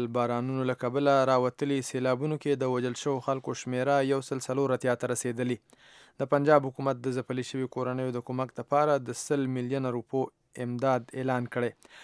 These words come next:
بل خوا د پاکستان وزیر اعظم میاں نواز شریف د پاکستان د ولقې لاندې کشمیر دوره کړې او هلته یې د سیلابونو له کبله ځپل شوو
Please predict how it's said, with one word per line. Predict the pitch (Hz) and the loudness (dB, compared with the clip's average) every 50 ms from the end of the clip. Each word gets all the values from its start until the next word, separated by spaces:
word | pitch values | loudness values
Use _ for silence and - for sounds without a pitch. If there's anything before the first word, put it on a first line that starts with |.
| - - - - - - - | -20 -20 -20 -20 -10 -2 2
بل | 170 170 | 6 8
خوا | 190 175 | 8 8
د | 170 170 | 8 8
پاکستان | 175 170 156 156 - 185 180 180 | 6 6 6 2 0 2 4 4
وزیر | 170 160 147 151 151 147 | 4 4 4 4 6 6
اعظم | 139 139 165 165 156 151 | 6 6 4 0 2 2
میاں | 151 151 143 | 2 2 4
نواز | 139 135 135 123 - | 4 4 2 2 0
شریف | - 131 160 160 160 | -4 -6 -6 -6 -2
د | 160 156 139 | -2 -2 0
پاکستان | 123 131 127 120 127 120 - 139 135 131 123 | 0 0 -2 -2 -2 -6 -4 -4 -2 -2 0
د | 127 | 0
ولقې | 123 120 120 - 135 131 131 | -2 -2 -4 -4 -4 -2 -2
لاندې | 127 123 123 120 117 - - | 0 -2 -2 -4 -6 -6 -8
کشمیر | 120 - - - 139 143 151 135 - - - - 120 | -8 -8 -8 -6 -4 -2 -2 -2 -4 -8 -12 -6 -2
دوره | 127 123 127 139 160 | 0 0 2 2 0
کړې | 160 - 175 160 147 135 | 0 0 0 0 0 0
او | 127 123 | 0 0
هلته | 123 123 120 - 123 120 | -2 -4 -4 -4 -4 -4
یې | 117 117 | -4 -4
د | 117 - | -8 -10
سیلابونو | - 123 117 117 117 120 135 135 127 123 | -8 -6 -4 -4 -4 -4 -4 -4 -4 -4
له | 120 - | -4 -6
کبله | - - 117 123 123 123 120 117 | -6 -8 -6 -4 -2 -2 -2 -2
ځپل | 113 117 - - 120 113 113 - | -4 -6 -6 -6 -8 -8 -8 -8
شوو | - 147 143 135 | -4 -4 -2 -2